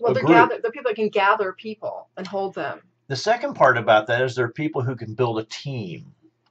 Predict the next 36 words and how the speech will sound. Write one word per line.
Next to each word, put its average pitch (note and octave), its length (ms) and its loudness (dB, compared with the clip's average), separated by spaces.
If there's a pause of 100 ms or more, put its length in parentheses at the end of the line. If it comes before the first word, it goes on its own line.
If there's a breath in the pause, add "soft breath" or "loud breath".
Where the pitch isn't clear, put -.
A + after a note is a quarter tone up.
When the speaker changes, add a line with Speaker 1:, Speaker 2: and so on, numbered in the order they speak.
(160)
Speaker 2:
and A2 160 -4
the G#2+ 60 0
Speaker 1:
Yes. - 120 -8
Speaker 2:
team G3 460 -4
actually A#2 380 -4
gathers G#2 460 2
the F2 120 -10
people. F2 460 -12 (340 loud breath)
The G#2+ 80 -6
Speaker 1:
Right. D3+ 100 -4
Speaker 2:
pastor B2 340 2
really F#2 320 -4
doesn't. D2 380 -12 (460 soft breath)
It's C3 160 -4
that C3+ 280 4
team F#3 420 -4
who, A2 340 0 (280 loud breath)
who B2+ 140 0
says, C3+ 420 -2
"Look, C#3+ 240 2
this F#3 220 0
is A#2 60 -6
a A2+ 60 -4
good - 280 -8
thing C3 240 -4
to G#2+ 80 -4
do, C3 240 -2
and A#2+ 100 -4
this B2+ 180 -6
is G#2+ 60 -8
a A2 60 -6
good B2 220 -2
place C3 280 -4
to G#2+ 100 -6
be, C#3 320 -2
and, G#2+ 120 -6